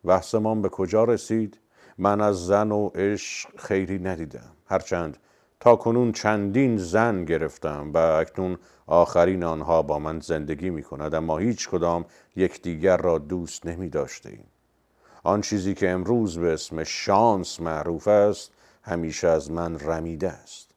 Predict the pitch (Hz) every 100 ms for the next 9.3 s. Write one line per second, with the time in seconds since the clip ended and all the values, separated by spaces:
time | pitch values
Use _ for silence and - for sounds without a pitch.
0 | _ _ _ _ - 85 85 80 85 82
1 | 85 87 85 - _ - 90 101 101 95
2 | - 85 - 82 82 85 78 80 78 76
3 | 85 98 98 85 80 78 73 - _ _
4 | - 85 80 73 73 80 69 78 76 101
5 | 98 - 80 78 73 69 - _ _ -
6 | 78 80 73 - 90 82 78 95 - -
7 | 78 73 71 69 65 - _ _ _ 82
8 | 78 73 - - 80 80 85 76 73 67
9 | - 62